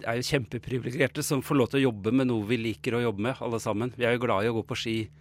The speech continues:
alle som jobber med å lage skiløypene. Og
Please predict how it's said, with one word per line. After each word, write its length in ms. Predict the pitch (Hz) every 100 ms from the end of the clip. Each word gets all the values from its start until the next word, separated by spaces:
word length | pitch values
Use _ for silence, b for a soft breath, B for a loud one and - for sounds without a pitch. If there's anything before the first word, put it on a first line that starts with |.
| B B
alle 220 | - 117 101
som 140 | 117
jobber 240 | 120 101 95
med 300 | 104 107 104 107
å 100 | -
lage 400 | 110 110 101 90
skiløypene. 480 | - 101 98 - 110 127 - B B B B B - - 143
Og 320 | 131 127